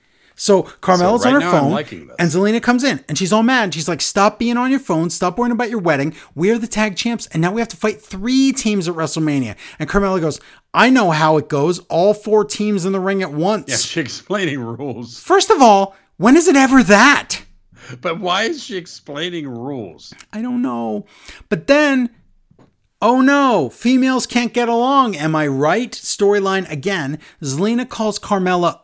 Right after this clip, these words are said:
Speaker 1: ugly. Carmella calls Zelina a hobbit.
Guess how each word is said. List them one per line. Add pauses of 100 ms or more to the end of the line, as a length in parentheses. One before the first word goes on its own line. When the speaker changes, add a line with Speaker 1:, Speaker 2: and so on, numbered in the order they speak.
Speaker 1:
ugly.
Carmella
calls
Zelina
a
hobbit.